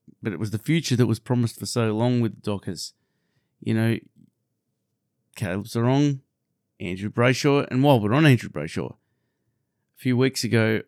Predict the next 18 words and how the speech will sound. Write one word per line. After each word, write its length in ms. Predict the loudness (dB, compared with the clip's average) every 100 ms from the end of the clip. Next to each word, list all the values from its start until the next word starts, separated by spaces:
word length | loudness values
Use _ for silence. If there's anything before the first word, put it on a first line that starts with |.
| -4
I 240 | -2 -2
said 400 | -2 0 0 0
that 120 | -4 -4
I 100 | -6
thought 280 | -4 -6
Lachie 340 | -4 -6 -2 2
Neale 420 | 2 2 0 -4 _ _ _
was 480 | -4 -2 -2 -4 -10 _ -8
the 80 | -2
complete 480 | 0 0 -4 -4
midfielder 420 | -6 -6 -4 -4 -4
in 100 | -4
the 60 |
competition, 500 | -4 -2 -2 -2 -2
or 60 | -2
as, 120 | -4 -8 _
as 180 | 2 2
close 680 | -2 4 8 8 6 -2